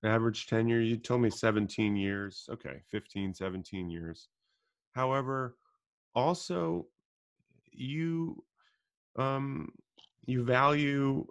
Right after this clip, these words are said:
uh, a lot of employees that are gonna come and go, like young people, maybe they're part-time, maybe, you know, it,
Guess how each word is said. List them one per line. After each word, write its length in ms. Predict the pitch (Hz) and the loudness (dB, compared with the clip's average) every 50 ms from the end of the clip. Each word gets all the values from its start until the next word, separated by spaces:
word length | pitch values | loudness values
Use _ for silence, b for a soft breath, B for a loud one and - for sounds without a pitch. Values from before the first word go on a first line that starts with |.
| - | 4
uh, 480 | - 117 117 113 113 113 113 117 117 - - | 6 8 8 8 8 6 6 6 4 4 4
a 80 | 120 | 4
lot 240 | 113 117 117 120 127 | 6 8 8 8 6
of 120 | 135 123 127 | 6 4 4
employees 600 | 123 120 120 - - 123 123 123 123 123 117 117 - | 0 0 0 0 4 6 8 8 8 8 6 4 4
that 140 | 123 120 | 2 4
are 100 | 120 120 | 4 4
gonna 200 | 107 120 120 117 | 4 4 2 2
come 260 | 117 - 127 123 123 123 | 2 0 0 2 2 2
and 160 | 120 120 110 | 2 2 2
go, 340 | 123 131 131 - - - - _ _ _ - - - - | 2 0 0 0 -4 -8 -12 _ _ _ -20 -18 -8 -4
like 180 | 92 95 92 - - | -2 -2 -2 -2 -2
young 280 | 101 104 101 107 107 | 0 2 2 2 2
people, 720 | 98 - 120 110 107 - 107 104 104 101 101 101 - - _ - | 0 0 0 0 0 0 2 2 2 2 0 -2 -6 -12 _ -4
maybe 300 | 85 98 98 90 101 92 | 0 2 2 2 2 2
they're 160 | 85 87 85 | 2 2 0
part-time, 1000 | - - - 107 107 101 - - - 131 127 131 127 127 127 123 123 123 123 120 b b b b b b b b _ - | 0 0 2 4 4 4 2 -2 -2 0 2 4 4 4 2 2 0 -2 -4 -6 b b b b b b b b _ -4
maybe, 540 | - 104 113 107 113 120 120 117 117 110 113 b b b b b b b b _ - | 0 0 2 2 4 2 2 2 2 0 -4 b b b b b b b b _ -2
you 100 | 131 147 | 0 2
know, 140 | 143 131 127 | 4 4 4
it, 120 | 127 - | 2 0